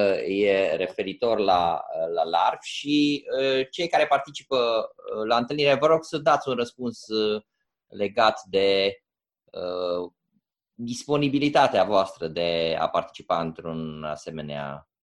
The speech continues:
uh, tip de joc, care mie mi se, uh,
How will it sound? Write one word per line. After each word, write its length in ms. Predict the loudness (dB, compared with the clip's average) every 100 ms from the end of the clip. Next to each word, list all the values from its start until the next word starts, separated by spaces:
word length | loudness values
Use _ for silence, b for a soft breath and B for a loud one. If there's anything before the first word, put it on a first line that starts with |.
| _ _
uh, 760 | -20 -18 -16 -16 -18 -20 -20 -20 _ _ _ _ _
tip 280 | -8 -8 -8 -6
de 220 | -4 -4
joc, 540 | -6 0 0 0 -6
care 240 | -2 2 0
mie 200 | 0 -2
mi 120 | -4
se, 500 | -2 2 4 2 -2 B B B
uh, 340 | -2 4 4